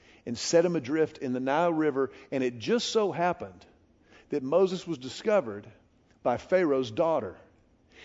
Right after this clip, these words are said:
Now, we've talked about that a little bit throughout this series, but there's another part of the story I haven't told you. It just so happens that Pharaoh's daughter, when she discovered Moses, was approached by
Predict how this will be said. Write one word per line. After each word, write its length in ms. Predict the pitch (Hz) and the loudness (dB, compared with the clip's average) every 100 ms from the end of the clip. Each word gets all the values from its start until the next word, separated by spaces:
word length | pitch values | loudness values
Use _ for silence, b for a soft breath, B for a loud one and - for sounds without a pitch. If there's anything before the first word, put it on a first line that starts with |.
| B B _ _ - _ _ _ _ - | B B _ _ -20 _ _ _ _ -6
Now, 80 | 135 | -2
we've 200 | 190 208 | 0 2
talked 260 | 247 262 | 2 2
about 240 | 165 139 - | 2 2 4
that 180 | 175 147 | 6 6
a 60 | |
little 260 | 120 156 185 | 4 2 4
bit 240 | 202 202 | 2 2
throughout 260 | - 190 180 | 2 2 2
this 140 | 180 | 0
series, 420 | - 202 208 196 - _ | 0 -4 -4 -8 -14 _
but 120 | 147 | -6
there's 160 | 160 120 | -6 -4
another 240 | 147 185 | -2 -2
part 200 | 175 170 | 0 0
of 40 | 131 | 0
the 60 | |
story 340 | 120 - 151 135 | -4 -2 0 2
I 40 | |
haven't 280 | 135 127 117 | 2 0 -2
told 240 | 143 120 | -4 -4
you. 80 | 101 - _ _ _ B B B B | -10 -18 _ _ _ B B B B
It 160 | 175 127 | 0 0
just 260 | 120 240 | 2 4
so 180 | - 226 | 6 6
happens 460 | 170 202 196 147 123 | 8 6 4 0 0
that 140 | 143 | -4
Pharaoh's 480 | - 214 214 190 143 | 2 4 6 4 2
daughter, 340 | 120 180 175 | 2 4 4
when 180 | 131 143 | 2 0
she 180 | 131 202 | -2 -2
discovered 760 | 147 135 - 185 202 208 190 175 | -2 -4 2 4 6 4 -2 -6
Moses, 480 | 151 170 185 139 127 | 0 4 4 2 -2
was 160 | 151 135 | -2 0
approached 560 | 143 - 220 175 - | 0 4 4 4 2
by 340 | 127 160 156 | 2 4 4